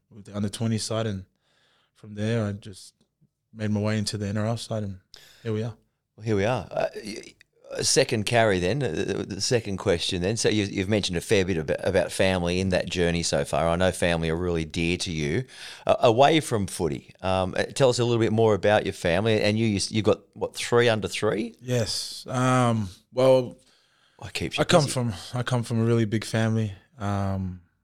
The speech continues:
Speaker 1: my mom, my mom and dad, uh, there's twelve of us kids, uh, two different moms.
Speaker 2: Yeah.
Speaker 1: Uh, my real mom, Serena, she has ten of us kids.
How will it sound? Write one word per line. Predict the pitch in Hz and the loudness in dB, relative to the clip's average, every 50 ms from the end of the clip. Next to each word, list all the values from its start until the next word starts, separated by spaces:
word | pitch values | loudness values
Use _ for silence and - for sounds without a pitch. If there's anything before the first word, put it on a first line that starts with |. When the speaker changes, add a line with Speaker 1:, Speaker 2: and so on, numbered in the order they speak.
| _ _ - | _ _ -4
Speaker 1:
my | 107 110 | 0 2
mom, | 113 113 113 113 87 73 98 | 4 4 4 2 0 -2 -2
my | 107 | 0
mom | 107 110 110 113 110 107 101 95 98 104 104 - | 0 0 0 0 0 0 -2 -4 -6 -12 -16 -18
and | 98 101 104 | -18 -12 -8
dad, | 104 104 104 95 90 - | -6 -4 -4 -4 -6 -8
uh, | 101 101 98 | -8 -6 -4
there's | 101 101 - | -4 -4 -4
twelve | - - 120 120 107 | -2 0 0 0 0
of | 110 | -2
us | 107 101 - | -2 -4 -4
kids, | - - 123 123 127 - - - - _ _ _ _ _ _ _ _ _ _ _ _ - | -4 -6 -6 -6 -6 -8 -12 -16 -18 _ _ _ _ _ _ _ _ _ _ _ _ -8
uh, | 107 104 104 104 101 - _ _ _ | -6 -4 -4 -4 -6 -8 _ _ _
two | - - 131 120 | -4 0 0 0
different | 113 120 113 - - 110 107 | 2 0 -2 -2 -2 0 0
moms. | 107 110 110 117 120 117 107 - - - - - - | 2 2 2 2 0 0 -2 -2 -4 -6 -8 -12 -16
Speaker 2:
Yeah. | - 92 | -10 -6
Speaker 1:
Uh, | 95 95 92 90 92 92 - - _ _ _ _ _ _ _ _ _ _ - | -4 -4 -2 -4 -4 -6 -10 -14 _ _ _ _ _ _ _ _ _ _ -2
my | 123 123 | 0 2
real | 127 120 123 123 123 | 4 4 4 4 4
mom, | 123 123 120 123 127 131 123 117 | 4 4 2 2 2 0 0 -2
Serena, | - - 120 110 113 117 120 117 113 107 | -2 0 0 2 2 2 2 0 -2 -2
she | - - - 120 110 107 101 | -4 -4 -2 0 0 2 2
has | 104 101 98 - | 0 0 0 -2
ten | - - - 117 117 | -2 -2 -2 0 0
of | 113 | 0
us | 113 110 104 | 0 -2 -4
kids. | - - - 131 139 139 - - - | -4 -6 -6 -6 -6 -8 -10 -18 -20